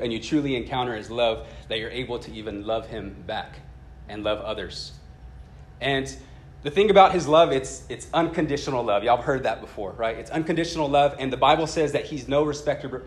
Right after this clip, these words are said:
respecter of persons, so he loves us all the same. Um, but why is it that there's,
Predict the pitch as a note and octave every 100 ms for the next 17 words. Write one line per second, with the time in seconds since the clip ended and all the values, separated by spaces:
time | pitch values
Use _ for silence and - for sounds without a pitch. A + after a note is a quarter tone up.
0 | - C3 B2+ D3+ C#3+ C#3 B2 - C3+ C#3+
1 | C3+ - - C#3+ F#3+ E3+ E3 C#3+ C3 C3
2 | A2+ - A2+ F#2+ - - - - - -
3 | - - C#3 B2+ A#2 - - - - C#3
4 | D#3+ G#3 G#3 F#3+ D#3 C#3 - C3+ G#2+ -
5 | - - - - - - - - - -
6 | - - - - - C3+ D3+